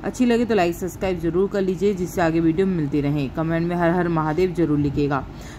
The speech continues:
दोस्तों, भगवान शंकर हैं, प्रदोष काल में महादेवी का भी विधिवत पूजन किया जाता है। इसमें व्रती को सायकाल शिवजी जी का पूजन करके ही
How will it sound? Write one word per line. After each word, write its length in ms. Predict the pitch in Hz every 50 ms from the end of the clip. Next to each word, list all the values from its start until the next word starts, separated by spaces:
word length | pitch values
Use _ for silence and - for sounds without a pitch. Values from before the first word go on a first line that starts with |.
| - - -
दोस्तों, 300 | 208 233 226 - 302 247
भगवान 380 | 220 196 190 196 202 214 214
शंकर 380 | 202 - 185 165 165 170 165 165
हैं, 160 | 202 220 214
प्रदोष 340 | - 180 160 180 175 - -
काल 240 | - 175 160 151 156
में 120 | 185 214
महादेवी 560 | 208 190 160 160 185 208 190 185 175 165 165
का 160 | 156 156 156
भी 140 | 151 185 220
विधिवत 420 | 190 170 160 147 160 151 190 214 - - -
पूजन 340 | 175 165 156 170 160 156
किया 160 | 143 156 143 139
जाता 280 | 139 131 - - 131
है। 500 | 139 143 139 - - - - - - - - - - - - -
इसमें 360 | 208 175 196 202 208 214 208
व्रती 360 | 202 190 175 185 180 175 214 214
को 240 | - 214 208 214
सायकाल 520 | 208 - - 190 180 180 170 190 196 196 190
शिवजी 320 | - 202 185 175 196 208
जी 120 | 185 180 175
का 140 | 160 196
पूजन 420 | 185 - 175 170 160 156 175 180 180
करके 340 | 170 180 165 160 151 165 160
ही 280 | 165 180 202 226 233